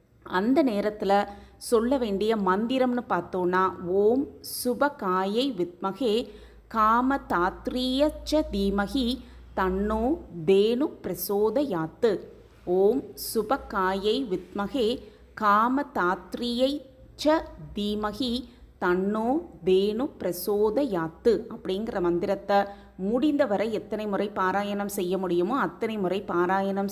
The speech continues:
செய்து நம்ம வேண்டிக்கிட்டோம்னா கோமாதாவின் ஆசிர்வாதத்தால் நினைத்த காரியம் எதுவாக இருந்தாலும் அது நிச்சயமாக கிடைக்க பண்ணும் அப்படிங்கிறது தான் உண்மை. இந்த நேரத்துல நம்ம என்ன நெய்வேத்தியம் வைக்கலாம் அப்படின்னு பார்த்தோம்னா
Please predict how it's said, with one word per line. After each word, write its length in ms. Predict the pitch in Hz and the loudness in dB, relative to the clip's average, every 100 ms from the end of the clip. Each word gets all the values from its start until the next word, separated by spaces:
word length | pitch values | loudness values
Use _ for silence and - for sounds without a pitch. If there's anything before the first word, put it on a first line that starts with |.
| - | -2
செய்து 380 | 175 196 285 - - | 0 0 -2 -6 -8
நம்ம 180 | 175 170 | -4 0
வேண்டிக்கிட்டோம்னா 800 | 170 196 202 214 - 180 175 185 180 - - | 0 0 -2 -6 -4 0 2 2 0 -6 -6
கோமாதாவின் 760 | 208 220 220 175 180 185 190 196 185 | -2 0 0 0 0 0 -2 -4 -2
ஆசிர்வாதத்தால் 1040 | 190 277 - 233 185 175 180 - 202 202 - - - - | 0 0 -4 -2 -2 0 -2 0 0 0 -6 -18 -20 -8
நினைத்த 640 | 180 196 226 277 302 - | -2 0 2 2 0 -4
காரியம் 480 | 285 220 180 185 220 | -4 -2 0 0 0
எதுவாக 580 | 196 170 196 208 226 247 | 0 0 2 2 2 0
இருந்தாலும் 720 | 185 185 185 180 175 190 - | 0 -2 0 2 2 2 0
அது 360 | 180 170 196 - | -2 0 0 0
நிச்சயமாக 840 | 185 175 - 269 269 226 180 202 | -2 -4 -2 0 2 2 2 0
கிடைக்க 560 | 214 - 226 240 - 254 | -4 -2 -2 -2 -2 -2
பண்ணும் 540 | - 202 196 214 233 | 0 0 0 0 0
அப்படிங்கிறது 460 | 202 175 175 190 302 | -2 -2 -2 -2 -4
தான் 180 | 196 196 | -2 -2
உண்மை. 340 | 175 185 294 - - - - | 0 0 -2 -6 -18 -20 -16
இந்த 320 | - 262 294 311 | -2 2 4 4
நேரத்துல 480 | 269 262 269 262 | 4 0 -2 -2
நம்ம 200 | 262 202 | -2 -2
என்ன 360 | 220 190 208 240 | -2 -2 -2 -2
நெய்வேத்தியம் 680 | 208 202 233 262 262 247 214 | -2 -2 0 -2 -2 -2 -2
வைக்கலாம் 400 | 170 208 196 190 | -2 0 2 0
அப்படின்னு 340 | 170 170 175 180 | 0 0 0 0
பார்த்தோம்னா 600 | 180 175 180 175 180 | -4 -4 -2 2 2